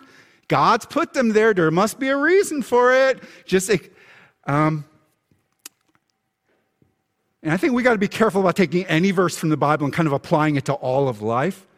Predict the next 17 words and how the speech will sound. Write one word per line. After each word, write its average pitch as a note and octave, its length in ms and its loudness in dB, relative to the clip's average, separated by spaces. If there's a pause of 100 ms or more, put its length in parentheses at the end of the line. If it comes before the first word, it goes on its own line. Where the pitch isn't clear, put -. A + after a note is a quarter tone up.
(400)
We D3 100 -2
gotta E3+ 260 2
read E3 200 0
the D#3 60 2
whole E3+ 320 2
thing D#3+ 560 -2
as C3 240 -4
a C3+ 60 -4
whole C#3 280 -2
thing. E3+ 500 -2 (960)
Because E3+ 260 2
mishandling G#3 720 2
of D#3+ 140 0
this F#3 220 0
passage G3 500 0
and E3 140 2
others, A3 420 0